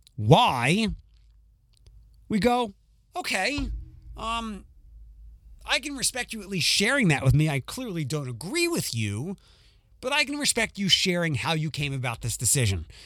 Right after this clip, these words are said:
as screwy as it may be." Like when Nicki Minaj was like, "I'm still doing my research." Oh, Nicki,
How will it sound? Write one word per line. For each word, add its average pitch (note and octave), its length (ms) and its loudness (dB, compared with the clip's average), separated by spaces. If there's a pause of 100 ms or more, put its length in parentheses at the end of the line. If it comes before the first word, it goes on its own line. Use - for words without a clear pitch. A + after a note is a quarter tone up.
(140)
as A3+ 160 -4
screwy F3 520 0
as D3+ 120 -4
it C#3 120 -10
may B2+ 200 0
be." G2+ 340 -4 (140)
Like B2 220 0
when B2+ 100 6
Nicki B2 220 2
Minaj G#2+ 320 2
was G#2+ 140 -2
like, A2 280 -4
"I'm A#3 220 0
still A#3+ 220 2
doing G3 320 2
my E3 80 4
research." B2 680 -2 (800)
Oh, C3+ 80 -4
Nicki, - 460 -8